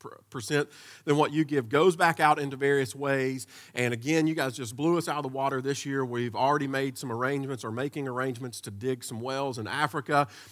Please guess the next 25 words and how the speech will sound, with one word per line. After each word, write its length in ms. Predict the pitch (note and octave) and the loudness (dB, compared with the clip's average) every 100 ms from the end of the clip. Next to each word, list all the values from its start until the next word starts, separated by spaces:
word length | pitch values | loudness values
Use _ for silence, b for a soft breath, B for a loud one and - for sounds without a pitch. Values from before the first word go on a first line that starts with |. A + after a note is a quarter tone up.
| B | B
Last 320 | B2 C3+ C3 | 2 2 2
Sunday, 440 | - E3+ E3+ E3 D#3+ | -2 -2 2 2 2
we 140 | C#3+ | 2
met 220 | C3 C3 | 0 0
with 100 | - | -2
several 320 | A2+ D#3+ D3+ C#3 | -4 -4 -2 -4
families 520 | D3 C#3+ C#3+ C3+ B2 | -2 -2 0 -2 -2
in 40 | |
our 120 | A#2+ | -4
community 440 | A2 C#3+ D3 C#3+ C#3 | -4 -4 -2 0 -2
and 120 | G#2+ | -4
shopped 380 | G2 C#3 C3 C3 | -4 -2 -2 -4
for 100 | C#3+ | -6
them. 360 | C#3 C#3 C#3 B2 B B | -2 0 -2 -4 B B
Uh, 160 | G2 A#2 | -4 -2
we, 260 | B2+ A#2+ | -4 -4
we 220 | A#2 A#2+ A2+ | -6 -8 -4
did 200 | C3 A2+ | -4 -4
some 200 | B2+ G#2 | -10 -4
favors 360 | C3+ C3 A#2 | -4 -4 -8
for 400 | - A#2+ A#2 A2+ | -8 -8 -4 -4
a 220 | A2 G#2+ G#2 | -4 -6 -4
wrestling 520 | A#2 C3+ - D#3 C3 | -4 -4 -4 -6 -4
coach 300 | D3+ A#2+ G2+ | -4 -4 -6
here. 520 | - G3 F#3+ F3+ E3+ | -8 2 4 4 2